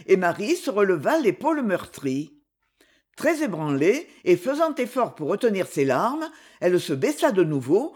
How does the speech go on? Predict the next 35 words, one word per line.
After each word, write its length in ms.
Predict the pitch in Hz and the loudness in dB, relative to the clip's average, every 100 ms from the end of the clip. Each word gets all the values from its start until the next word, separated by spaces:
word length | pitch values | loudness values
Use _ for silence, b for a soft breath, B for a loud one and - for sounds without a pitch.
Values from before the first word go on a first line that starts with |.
| B B | B B
pour 160 | 175 | -6
chercher 340 | - 285 - 311 | -4 -6 -4 -4
de 80 | 214 | -2
la 160 | 147 | 0
main 300 | 143 147 262 | 0 -2 -2
le 100 | 285 | -2
piège 500 | 160 - 240 311 294 | -4 -2 0 0 -4
qu'elle 140 | 208 160 | 0 0
avait 220 | 156 277 | 2 0
rencontré. 960 | 311 240 196 151 - 127 131 139 - _ _ _ b b b b | -2 -2 0 -2 -4 -2 -2 -2 -10 _ _ _ b b b b
C'était 360 | - 214 240 302 | 0 0 2 0
une 260 | 349 247 | 0 -2
ficelle 600 | 165 196 - 220 302 269 - | -2 -6 -4 0 0 0 -2
tendue 340 | 190 156 147 | -2 2 2
non 140 | 160 | 2
loin 180 | 302 269 | -2 -2
du 160 | 233 185 | -2 -4
seuil 280 | - 254 190 | 0 0 2
de 100 | 143 | 2
la 100 | 131 | 0
porte, 480 | - 135 190 - 311 B B B | 0 0 0 -2 -8 B B B
attachée 460 | - 175 277 269 339 | -6 -2 -2 -2 -4
par 180 | - 196 | -2 -4
un 80 | 180 | -2
bout 240 | 156 233 | -4 2
au 80 | 165 | 2
racloir 640 | 143 143 - 147 185 302 b b b b | 2 -6 -4 0 0 -2 b b b b
et 120 | - 175 | 0 2
retenue 420 | 247 349 311 269 | 2 0 0 2
de 100 | 190 | 4
l'autre 380 | 170 226 - 156 | 6 4 4 -2
par 220 | 165 151 | -2 0
une 120 | 143 | 0
lourde 360 | 143 269 269 160 | 0 0 0 -2
pierre, 520 | - 143 165 247 | 0 2 2 0